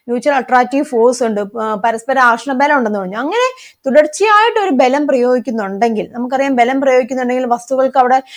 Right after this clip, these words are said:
ആക്സിലറേഷൻ ഉണ്ടാവുമല്ലോ, ത്വരണം ഉണ്ടാവുമല്ലോ, ഇല്ലേ? നമുക്ക് വ-, ബലം പ്രയോ-, പ്രയോഗിക്കുന്നുണ്ട്. നമ്മൾ ഏതൊരു വസ്തുവിന്മേലേക്കും ബലം പ്രയോഗിക്കുമ്പോൾ അവിടെ എന്താണ്? അത് മൂവ് ചെയ്യും, അതായത് അവിടെ ആക്സിലറേഷൻ ഉണ്ടാവുന്നുണ്ട്,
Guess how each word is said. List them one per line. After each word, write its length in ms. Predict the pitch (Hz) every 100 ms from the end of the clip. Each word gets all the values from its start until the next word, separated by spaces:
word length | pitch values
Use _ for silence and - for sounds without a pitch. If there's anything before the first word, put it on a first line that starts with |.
| - 220
ആക്സിലറേഷൻ 600 | 233 - 277 269 277 269
ഉണ്ടാവുമല്ലോ, 440 | 254 254 247 254
ത്വരണം 440 | 254 247 240 277
ഉണ്ടാവുമല്ലോ, 560 | 254 247 240 240 233 247 - _ -
ഇല്ലേ? 240 | 359 254 - - -
നമുക്ക് 200 | 208 226
വ-, 240 | 330 226 202
ബലം 380 | 196 208 294
പ്രയോ-, 240 | 285 277 269
പ്രയോഗിക്കുന്നുണ്ട്. 640 | 254 254 254 247 254 254
നമ്മൾ 200 | 254 226
ഏതൊരു 320 | 220 247 320 339
വസ്തുവിന്മേലേക്കും 760 | 302 294 269 269 269 262 277
ബലം 220 | 240 254
പ്രയോഗിക്കുമ്പോൾ 460 | 254 247 240 247 247
അവിടെ 140 | 240
എന്താണ്? 300 | 247 240 262
അത് 100 | 330
മൂവ് 280 | 330 359 392
ചെയ്യും, 200 | 320 220
അതായത് 140 | 226 269
അവിടെ 120 | 311
ആക്സിലറേഷൻ 640 | 311 320 370 349 370 339
ഉണ്ടാവുന്നുണ്ട്, 460 | 269 254 240 214